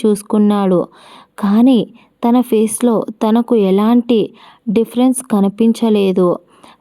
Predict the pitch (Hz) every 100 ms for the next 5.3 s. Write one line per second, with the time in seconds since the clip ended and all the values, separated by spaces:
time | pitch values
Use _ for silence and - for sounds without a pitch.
0 | - 202 214 220 190 - 214 226 233 226
1 | 220 208 - 220 - 226 226 233 233 208
2 | 202 208 202 202 208 - - - - 233
3 | 247 196 - 208 226 240 233 220 254 254
4 | 226 - 202 208 240 233 202 196 202 208
5 | 190 196 175